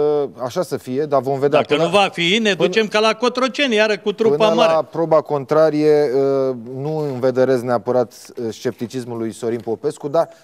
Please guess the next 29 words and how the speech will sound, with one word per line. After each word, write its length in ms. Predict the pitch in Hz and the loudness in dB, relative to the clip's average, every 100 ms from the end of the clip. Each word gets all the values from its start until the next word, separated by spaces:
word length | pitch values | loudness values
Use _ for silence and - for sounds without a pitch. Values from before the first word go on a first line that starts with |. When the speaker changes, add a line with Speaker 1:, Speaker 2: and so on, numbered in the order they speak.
| _ 104 | _ -20
Speaker 1:
să 160 | - 170 | -4 -4
așteptăm. 500 | 175 147 - 131 - | -2 -4 -4 -8 -10
În 280 | 120 131 131 | -12 -8 -6
România, 580 | 131 131 139 151 139 - | -4 -6 -6 -4 -4 -4
România 400 | 127 127 143 143 | -4 -4 -2 -2
avea 160 | 131 | -2
nevoie 320 | 139 117 135 | -2 -2 -2
de 100 | 131 | -2
o 40 | 120 | -4
asemenea 400 | 110 131 127 113 | -6 -10 -8 -6
lege, 300 | 117 143 123 | -2 -4 -2
o 80 | 117 | -6
lege 240 | 127 127 | -4 -6
a 20 | |
industriei 380 | 117 123 - 120 | -8 -10 -10 -8
de 80 | 113 | -6
apărare, 480 | 107 113 123 131 110 _ _ | -6 -4 -4 -4 -6 _ _
după 240 | 120 127 | -8 -6
douăzeci 380 | 127 151 139 131 | -2 -2 -2 -6
și 120 | - | -10
șase 340 | 117 143 123 120 | -8 -6 -6 -6
de 160 | 107 | -6
ani. 180 | 127 135 - _ _ _ - | -6 -8 -16 _ _ _ -8
În 160 | 139 | -8
sfârșit, 400 | 143 139 120 147 | -6 -8 -8 -10
poate 340 | - 143 131 135 | -4 -4 -2 -2
le-au 380 | 131 127 131 | -2 0 0
venit, 480 | 123 123 139 127 _ | 0 -4 -6 -10 _
uh, 80 | 123 | -6